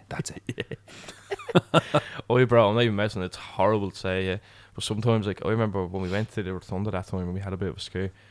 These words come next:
Speaker 2: yeah, one at the reception was asking me, 'cause Danielle was being pushed in, like, emergency,
Speaker 1: Yeah.
Speaker 2: like, you know what I mean?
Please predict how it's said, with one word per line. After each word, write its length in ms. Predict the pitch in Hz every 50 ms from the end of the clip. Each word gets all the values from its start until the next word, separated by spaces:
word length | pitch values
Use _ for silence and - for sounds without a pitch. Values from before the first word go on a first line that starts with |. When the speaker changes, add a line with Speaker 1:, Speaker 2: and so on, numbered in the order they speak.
| - - - -
Speaker 2:
yeah, 60 | - 90
one 240 | 90 98 101 101 95
at 80 | -
the 80 | - - - 85
reception 520 | 98 - - 95 98 98 - - 95 90
was 140 | 87 90 95
asking 300 | 90 95 95 - - 90
me, 60 | 85
'cause 180 | - 90 - -
Danielle 200 | 90 107 127 131
was 120 | 110 -
being 160 | - 82 76 -
pushed 340 | - - 98 101 - -
in, 180 | 87 92 104 104
like, 120 | 90 -
emergency, 460 | 78 85 87 98 110 113 107 - - 110
Speaker 1:
Yeah. 80 | 98
Speaker 2:
like, 180 | 95 90 - -
you 60 | 98
know 60 | 104 104
what 20 |
I 40 | 104
mean? 100 | 104